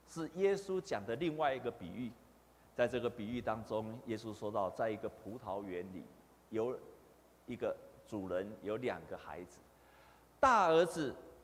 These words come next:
跟小儿子。主人对他说：“你们两个到葡萄园去工作，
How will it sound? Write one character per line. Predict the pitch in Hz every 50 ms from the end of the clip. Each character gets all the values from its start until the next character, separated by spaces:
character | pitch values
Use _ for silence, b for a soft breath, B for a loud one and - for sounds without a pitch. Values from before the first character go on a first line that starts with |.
| - - - - - - - - - - - - - - - -
跟 | 156 165
小 | 151 - - 107 95 90
儿 | 92 98 107
子。 | 107 - 113 - - - - - - - - - - - - - - - - - - - - - - - - - - - - - - - - - - - - - - - -
主 | 107 98
人 | 92 92 95 98
对 | - 120 107
他 | 104 98 92
说 | - - 101 90 92 98 113 - - - - - -
：“你 | - 107
们 | 110 123
两 | 117 107 107
个 | 123
到 | 127 127
葡 | 120 - 110
萄 | 101 104 95 101
园 | 98 95
去 | 104 107
工 | - 107 95 98
作， | 95 120 98